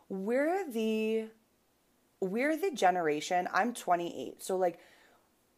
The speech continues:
this millennial generation, we grew up half with, half without, let's just say.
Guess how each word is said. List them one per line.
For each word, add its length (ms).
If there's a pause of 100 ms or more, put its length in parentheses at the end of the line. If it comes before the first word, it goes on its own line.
this 320
millennial 540
generation, 800 (400)
we 260 (540)
grew 280
up 220 (100)
half 420
with, 240
half 360
without, 480
let's 220
just 260
say. 380